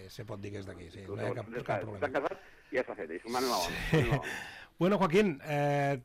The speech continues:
Speaker 1: moltes gràcies per atendre-mos, eh, que sàpigues que en deu o dotze jornades te tornarem a trucar perquè mos agrada molt que, que donis la teva opinió i el pròxim programa que farem aquí, que no serà este dilluns que és festa, sinó el que ve, eh, ficarem la teva gravació i que mos agrada, mos encanta que mos escoltis.
Speaker 2: Vols que digui el porcentaje de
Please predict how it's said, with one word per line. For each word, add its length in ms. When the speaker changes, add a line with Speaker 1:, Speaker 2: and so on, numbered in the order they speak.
Speaker 1:
moltes 400
gràcies 240
per 100
atendre-mos, 800
eh, 400
que 140
sàpigues 400
que 160
en 340
deu 220
o 80
dotze 240
jornades 400
te 80
tornarem 320
a 80
trucar 240
perquè 160
mos 140
agrada 260
molt 320
que, 240
que 80
donis 220
la 80
teva 100
opinió 380
i 100
el 160
pròxim 320
programa 320
que 80
farem 240
aquí, 400
que 160
no 80
serà 240
este 100
dilluns 220
que 80
és 80
festa, 240
sinó 220
el 40
que 120
ve, 260
eh, 240
ficarem 320
la 80
teva 160
gravació 320
i 80
que 160
mos 280
agrada, 220
mos 160
encanta 240
que 80
mos 100
escoltis. 300
Speaker 2:
Vols 160
que 80
digui 160
el 80
porcentaje 320
de 60